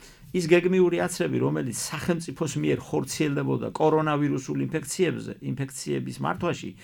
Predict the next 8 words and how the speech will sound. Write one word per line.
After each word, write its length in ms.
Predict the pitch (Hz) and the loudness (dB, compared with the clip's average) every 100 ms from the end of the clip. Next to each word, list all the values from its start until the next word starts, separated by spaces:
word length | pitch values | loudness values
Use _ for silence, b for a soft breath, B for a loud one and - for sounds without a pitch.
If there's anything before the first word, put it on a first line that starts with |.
| B B B | B B B
მაგალითად, 540 | B 123 170 180 147 123 | B 0 2 2 2 0
აჭარაში 560 | 117 - 196 170 131 110 | -2 0 0 2 0 -4
მოცვის 500 | 107 123 190 - 202 | 0 4 2 0 -6
პროცენტი 460 | 196 190 - 143 131 | -4 -4 -2 -2 -2
ოთხმოცდაათ 540 | 127 160 151 170 165 | -2 -4 -2 0 -2
პროცენტზე 460 | - - - 139 147 | -4 -8 -6 -4 -2
მეტი 280 | 135 120 120 | -2 -2 -2
იყო. 220 | 107 92 | -4 -8